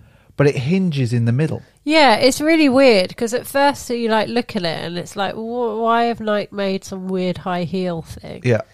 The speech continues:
Speaker 2: It's, like, proper weird, but, but yeah, I think it's, it's quite interesting, the tech thing.
Speaker 1: I think it's fascinating that they're,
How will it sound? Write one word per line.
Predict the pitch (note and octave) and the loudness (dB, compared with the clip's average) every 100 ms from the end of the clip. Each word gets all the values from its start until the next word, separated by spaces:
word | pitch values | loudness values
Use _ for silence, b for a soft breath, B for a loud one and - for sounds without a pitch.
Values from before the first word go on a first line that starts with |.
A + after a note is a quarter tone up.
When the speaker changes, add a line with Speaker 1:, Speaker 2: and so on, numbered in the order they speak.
| b b | b b
Speaker 2:
It's, | - - - b b b G#3+ | -20 -20 -20 b b b -10
like, | G3 - | -10 -8
proper | - G3 F3 | -8 -6 -6
weird, | D#3 C3+ B2+ C#3 - | -8 -8 -10 -12 -12
but, | G3 - - b b b b b b b b | -10 -10 -14 b b b b b b b b
but | C4 | -4
yeah, | D#4 D4+ C4 | 2 4 4
I | |
think | C#4+ E4+ | 2 -2
it's, | D4+ - - - | -4 -8 -18 -14
it's | D4+ - | -12 -12
quite | - D4+ G#3+ | -2 -2 0
interesting, | A#3+ - G3 - - G2+ F3+ | -4 -4 -6 -6 -12 -12 -12
the | G3 | -12
tech | - G3+ - | -8 -8 -10
thing. | - D#3 D#3+ - _ _ b b | -16 -14 -14 -16 _ _ b b
Speaker 1:
I | D3+ | -4
think | E3+ G#3 | -2 0
it's | E3+ C#3 | 0 -2
fascinating | - D#3+ - C#3+ C3 A#2+ A#2 | -2 -2 0 0 2 0 -2
that | G#2 | 0
they're, | A#2+ A#2+ A2+ | 2 2 0